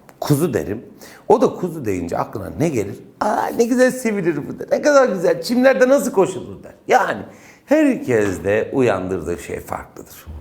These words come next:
Ve göreceli anlam. Bak bir önce dediklerim göreceli. Herkes kuzuya baktı, başka şey anladı.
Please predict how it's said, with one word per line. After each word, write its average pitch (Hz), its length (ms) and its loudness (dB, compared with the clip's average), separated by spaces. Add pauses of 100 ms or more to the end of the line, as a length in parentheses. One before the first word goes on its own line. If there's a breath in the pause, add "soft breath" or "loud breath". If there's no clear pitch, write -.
(140)
Ve - 340 2 (200 loud breath)
göreceli 131 540 2
anlam. 80 360 -10 (220)
Bak - 200 -10
bir 214 80 2
önce 170 340 0
dediklerim 180 460 -6
göreceli. 117 440 0
Herkes 156 320 -6
kuzuya 139 380 0
baktı, - 300 -10
başka 175 280 -4
şey 95 180 -4
anladı. 71 360 -12